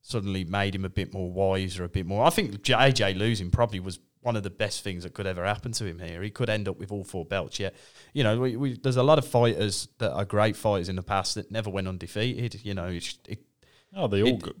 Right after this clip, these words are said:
Speaker 2: Tyson got knocked out, Ali got knocked out. You know, heavyweight fighting is just different.
Speaker 1: Mm.
Speaker 2: It's a different level, isn't
Speaker 1: I,
Speaker 2: it?
Speaker 1: I don't know why we've put it to the point where you've got to be unbeaten to be absolutely amazing. I don't understand it at all. Like,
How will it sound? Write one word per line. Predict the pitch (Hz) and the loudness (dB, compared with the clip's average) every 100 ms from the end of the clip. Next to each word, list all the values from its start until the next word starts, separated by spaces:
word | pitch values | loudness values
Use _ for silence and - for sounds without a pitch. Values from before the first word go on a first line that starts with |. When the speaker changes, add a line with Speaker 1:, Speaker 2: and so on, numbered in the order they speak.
| - | -8
Speaker 2:
Tyson | - 101 101 101 | 0 2 2 0
got | 95 - - | -2 -4 -6
knocked | 104 90 101 | -6 -2 0
out, | 101 101 - _ _ 104 | 2 0 -2 _ _ -4
Ali | 90 95 107 | -2 0 -2
got | 101 87 | -2 -2
knocked | 92 92 - | -4 -6 -4
out. | 90 95 - | -2 -2 -6
You | 101 | -6
know, | 87 85 - - 113 95 - - - | -6 -8 -10 -10 -12 -12 -20 -20 -20
heavyweight | - 147 127 104 87 | -4 -2 2 0 0
fighting | - 104 90 | 0 0 0
is | 90 | -4
just | 87 - _ _ _ | -8 -12 _ _ _
different. | - - 82 78 95 | -12 -10 -8 -8 -4
Speaker 1:
Mm. | 113 113 110 _ | -2 -2 -4 _
Speaker 2:
It's | - | -10
a | 120 | -6
different | 107 - 69 | -6 -8 -6
level, | 82 98 87 | -4 -2 -2
isn't | 95 | 4
Speaker 1:
I, | 135 | 4
Speaker 2:
it? | 151 | 8
Speaker 1:
I | 170 | 8
don't | 202 196 | 8 8
know | 156 | 6
why | 131 147 147 | 8 8 10
we've | 131 127 | 6 4
put | 139 | 0
it | 123 | 0
to | - | -2
the | 113 | -6
point | 107 120 107 101 | -2 0 0 2
where | 110 104 104 - | 4 4 4 2
you've | 110 107 | -4 0
got | 123 - | 2 2
to | - | 0
be | 107 | 0
unbeaten | 101 98 104 95 95 | -2 0 0 0 -4
to | - | -6
be | 87 95 | -4 -2
absolutely | 92 - - 101 90 95 | -4 -4 -6 -6 -6 -6
amazing. | 87 95 104 101 101 | -4 -2 0 -2 -2
I | - | 0
don't | 135 127 95 | 2 2 0
understand | 98 95 - 101 92 | -6 -4 -4 -4 -6
it | - | -8
at | - | -4
all. | 113 113 107 | -2 0 0
Like, | 98 98 - | 0 -2 -6